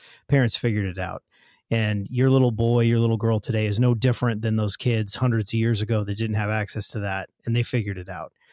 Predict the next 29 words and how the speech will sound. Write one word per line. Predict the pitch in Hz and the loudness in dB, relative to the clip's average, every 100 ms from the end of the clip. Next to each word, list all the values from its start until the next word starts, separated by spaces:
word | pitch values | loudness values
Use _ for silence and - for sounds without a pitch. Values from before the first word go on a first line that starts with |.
| - - _ - | -20 -20 _ -4
And | 104 98 98 101 _ _ _ _ _ _ _ | -4 -4 -6 -10 _ _ _ _ _ _ _
little, | 117 131 139 135 117 | 0 4 4 2 2
little | 127 160 180 | 4 6 6
boys | 135 151 117 | 6 6 4
especially, | 113 - 127 - 104 98 95 | 0 2 2 2 0 -2 -2
but | 131 160 | 2 2
also | 196 180 | 2 2
some | 139 131 | 2 4
little | 120 110 | 4 2
girls, | 107 95 95 | 0 -2 -2
they're | 135 | 0
gonna | 131 147 | 2 2
be | 135 123 | 4 2
wild, | 107 92 90 90 _ _ _ - | 2 0 -4 -8 _ _ _ -2
and | 135 | 2
that's | 151 - | 2 4
how | 147 139 | 4 4
they're | 127 | 4
made, | 113 98 | 2 0
and | 104 | -2
it's | 104 | -2
appropriate. | 110 - - 117 98 98 95 _ - | -4 -4 -2 -2 -2 -6 -8 _ -6
And | 113 107 | -4 -2
just | 127 - | 0 2
like | 143 | 2
Kevin | 131 131 | 2 0
said, | 110 123 104 | 0 0 2
run | 113 139 | 2 2
'em. | 117 | 2